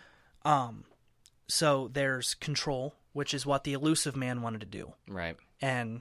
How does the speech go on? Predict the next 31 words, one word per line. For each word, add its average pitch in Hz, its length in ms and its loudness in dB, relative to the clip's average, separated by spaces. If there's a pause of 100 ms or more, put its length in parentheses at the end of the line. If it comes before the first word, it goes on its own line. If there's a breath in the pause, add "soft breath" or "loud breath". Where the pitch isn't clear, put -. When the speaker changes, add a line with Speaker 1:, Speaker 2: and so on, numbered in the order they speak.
Speaker 1:
you 139 140 -4
realize 131 380 2
that 92 60 -8
he 143 120 -6
was 127 140 -2
indoctrinated. 117 760 0 (1200 soft breath)
Um, 123 280 0
Speaker 2:
That's 110 160 -2
the 104 200 4
green 104 400 -4
choice, 95 260 -4
correct? 101 400 -8
Speaker 1:
no, 131 140 4
Speaker 2:
No. 110 220 6
Speaker 1:
that's 143 200 2
the 180 100 2
blue. 147 200 2
Speaker 2:
Blue. 107 240 -2 (180)
Speaker 1:
Which 151 240 2
Speaker 2:
Yeah. 156 80 4
Speaker 1:
is 156 100 0
what 147 320 0 (240)
before 214 500 8
this 208 160 6
point 151 360 0 (320)
was 139 240 0
Paragon. 151 720 8
Speaker 2:
Mm-hmm. 92 300 -6 (580 loud breath)
Speaker 1:
Um, 135 300 6
and 139 120 -2
basically, 147 840 2